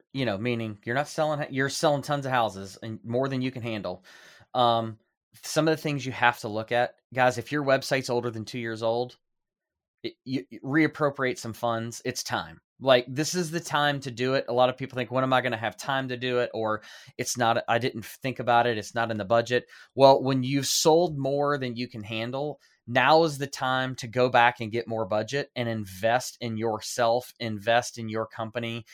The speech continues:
and get that up to speed. Um, it's, I promise it's easier to do now than it is when you're, <laughs> when you're not selling as much, right? And if you don't have an online sales program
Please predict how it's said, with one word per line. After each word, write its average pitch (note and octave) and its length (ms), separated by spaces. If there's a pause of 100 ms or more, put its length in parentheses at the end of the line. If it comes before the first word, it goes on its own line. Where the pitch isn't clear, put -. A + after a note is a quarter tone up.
(320)
and A#2 340
get B2 240
that A#2+ 280
up A#2 200
to - 120
speed. A2+ 600 (360)
Um, A#2 380 (100)
it's, - 300 (180)
I - 120
promise C#3+ 540
it's A#2 140
easier B2+ 400
to A#2+ 80
do A#2 140
now A2+ 320
than A2+ 140
it A2 80
is A2 160
when A2 180
you're, G#2+ 380
<laughs> F#3+ 180
when A#2 180
you're G#2 100
not G#2 220
selling G#2 360
as F#2 120
much, - 320
right? G#2 240 (400)
And C#3+ 240 (360)
if C#3+ 220
you D3+ 100
don't D3 260
have C#3+ 160
an C#3 80
online C3+ 360
sales C3 320
program D3 600